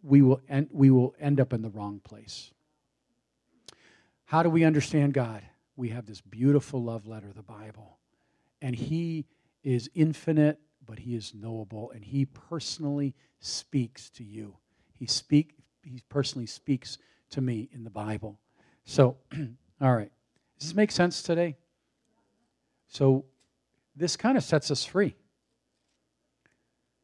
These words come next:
So we are just presenters. We present who God is. Are we debaters? Um, maybe.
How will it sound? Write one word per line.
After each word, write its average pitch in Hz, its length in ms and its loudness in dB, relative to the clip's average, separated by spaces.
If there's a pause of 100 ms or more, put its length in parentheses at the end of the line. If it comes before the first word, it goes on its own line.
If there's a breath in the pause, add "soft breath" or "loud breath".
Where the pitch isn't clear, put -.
(140)
So 143 540 4 (680)
we 147 300 0
are 135 140 0
just 131 240 0
presenters. - 680 -2 (200)
We 165 60 -12
present 175 380 -2
who 175 140 0
God 180 240 0
is. 247 340 -6 (760)
Are 139 120 4
we 127 120 4
debaters? 135 760 -2 (140)
Um, 254 220 -8
maybe. 196 460 0